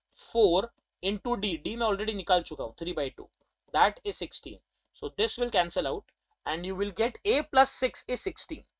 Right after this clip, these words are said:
तो a plus six अगर सिक्सटीन है, so a will become ten, right? So a is ten and d is three by two। I will get my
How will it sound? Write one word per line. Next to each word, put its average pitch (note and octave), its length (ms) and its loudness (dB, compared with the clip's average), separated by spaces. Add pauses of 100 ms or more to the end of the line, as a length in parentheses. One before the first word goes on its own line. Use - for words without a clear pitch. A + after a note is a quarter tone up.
(360)
तो F#3+ 60 -6 (120)
a G#3+ 240 2
plus A#3+ 220 6 (100)
six - 240 0 (440)
अगर G3 180 2
सिक्सटीन G#3+ 460 -6
है, E3 200 -4 (260)
so - 240 -8
a F#3 200 0
will G3 160 0
become F3+ 320 -6
ten, A2 100 -6 (300)
right? F3 280 -6
So F3+ 120 -6
a F3 100 0 (140)
is G3+ 180 0
ten F#3+ 180 0 (360)
and F3+ 240 -4
d F#3 80 -2 (160)
is - 160 -4 (260)
three F3+ 220 -6
by C#3+ 180 0
two। G3 160 -4 (240)
I E3 160 6
will F3+ 140 -4
get E3 240 -4
my F3 100 0